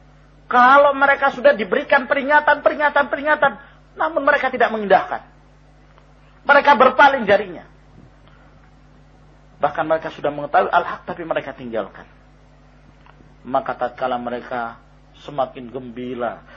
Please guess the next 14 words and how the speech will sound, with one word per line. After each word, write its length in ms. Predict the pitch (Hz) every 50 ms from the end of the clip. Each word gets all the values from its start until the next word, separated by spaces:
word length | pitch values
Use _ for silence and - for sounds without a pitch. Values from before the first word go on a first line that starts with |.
| - _ -
dengan 320 | 151 151 156 151 147 -
apa 400 | - 160 175 185 180 - 190 185
yang 160 | 175 170 170
telah 160 | 170 175 175 160 -
diberikan 400 | 156 151 196 208 - 185 180 175
pada 160 | 180 170 170
mereka, 480 | 170 170 170 165 208 214 - - - - - _ _ _ _ _ _ _ _ _ _ _ _ -
pada 240 | 139 127 110 104 -
saat 160 | - 104 -
itulah 320 | 107 107 - 131 110 - - - - _ _ _ _ _ _ _ _ _ _ _ _ _ _ - _ _
kami 400 | - - 139 - 120 120 117 -
akan 240 | 107 - - 107 107
menyiksa 400 | 113 123 117 104 - - 113 110
mereka. 400 | 117 120 113 104 - - -